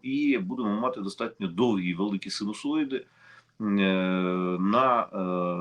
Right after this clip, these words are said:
напрямку стосунків Є С, Сполучені Штати Америки, е, і, відповідно, це буде екстраполюватися на все те, що буде відбуватися або не відбуватися <clears throat> по лінії Є С, С Ш А, Україна.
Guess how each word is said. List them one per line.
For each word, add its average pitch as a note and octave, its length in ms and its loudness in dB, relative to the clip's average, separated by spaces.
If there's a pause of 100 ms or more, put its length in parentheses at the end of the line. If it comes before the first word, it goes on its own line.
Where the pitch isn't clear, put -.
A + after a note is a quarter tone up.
(140)
напрямку A#2 460 0
стосунків G2+ 520 -6
Є G2+ 320 2
С, - 300 -6
Сполучені G#2 420 -6
Штати G#2 300 -8
Америки, D#3 500 -4 (580)
е, G2+ 260 2
і, E3+ 220 0
відповідно, A2 760 0
це - 160 -6
буде G2 180 0
екстраполюватися G2 840 -2
на F#2 120 -10
все - 160 -12
те, G#2+ 120 -10
що - 180 -12
буде F2 200 -14
відбуватися F2+ 640 -6
або D#2 140 -18
не F2+ 120 -6
відбуватися E2+ 920 -8 (360)
<clears throat> G#2+ 400 -4
по G#2+ 180 2
лінії G#2 580 2
Є A2 220 0
С, - 180 -8
С - 60 -12
Ш - 160 -10
А, F2+ 80 -8
Україна. D2 420 -16